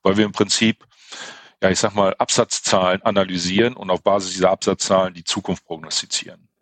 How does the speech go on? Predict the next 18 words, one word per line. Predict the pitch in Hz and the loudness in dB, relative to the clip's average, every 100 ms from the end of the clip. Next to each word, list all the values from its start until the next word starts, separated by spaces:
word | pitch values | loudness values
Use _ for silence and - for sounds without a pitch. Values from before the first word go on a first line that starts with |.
| - | -20
Und, | - 90 87 85 - | -14 -14 -12 -10 -6
ähm, | 90 87 87 87 85 87 _ - - | -6 -6 -10 -12 -18 -20 _ -8 2
wir | 98 | 2
sind | 87 107 127 - - - - - - - - - - | 4 2 2 -4 -8 -12 -18 -14 -12 -12 -12 -16 -4
in | 95 85 | -2 2
Deutschland | 95 110 - 131 123 120 - | 2 2 2 2 2 0 -8
mit | 95 | -6
diesem | 110 113 110 | -4 -4 -4
Produkt | 104 90 110 - - - | -4 0 0 -2 -10 -6
in, | 113 92 92 | -6 -6 -8
in | 101 95 | -8 -6
sechs | 85 113 - 98 | -2 0 -2 -2
Branchen | 87 95 110 - - 104 104 104 107 - | 2 2 2 0 -4 -6 -10 -12 -16 -12
sehr | 80 85 110 123 | -2 2 4 2
dominierend. | 123 120 120 117 113 117 - - | -2 -4 -6 -2 -2 -2 -6 -6
Dazu | - 90 | -4 -4
gehören | 90 92 95 90 | -2 2 2 0
eben, | 90 85 82 82 | -4 -8 -10 -20